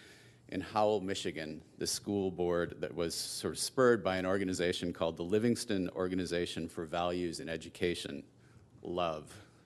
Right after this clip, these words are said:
is its acronym. A group of parents and other community members, they challenged the eleventh, the use of The Bluest Eye, The, uh, Black Boy, and Slaughterhouse-Five in the eleventh grade curriculum. Very typical kind of local book banning case.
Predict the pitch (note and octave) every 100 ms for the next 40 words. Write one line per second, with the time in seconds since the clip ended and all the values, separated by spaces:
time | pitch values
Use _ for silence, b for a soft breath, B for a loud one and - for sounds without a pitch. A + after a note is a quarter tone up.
0 | - C#2+ D2+ - - - - D#2+ F2+ -
1 | B B B B B B B B - B2
2 | D3 D#3+ D#3+ A#2 - B2+ C3 B2 G#2+ A2
3 | A2 D3 G3 E3 B2+ A#2 A2+ D3+ - E3+
4 | F3+ F#3 F3 C#3 B2+ B2+ C#3+ D3 - C3
5 | C3 D3+ E3+ - B2 G#2+ G2+ F#2+ B2+ C#3
6 | C#3+ A#2 A2 A2 G#2+ A2 G#2 F#2 - F#2
7 | F#2+ G#2 A2+ B2 - G#2+ G#2+ G#2+ G#2 F2+
8 | - G#2 G#2+ G2 F#2+ - - G2 F#2+ F2
9 | E2 E2 D#2+ F2 F#2 F2+ F2 E2 - E2
10 | D#2+ - E2 - - - - - - -
11 | G2+ G2 F#2+ - E2 - D#2+ D#2 - D2+
12 | D2+ D2 D#2 D#2 E2 D2+ E2 - D#2 C#2+
13 | D2+ D#2 D2+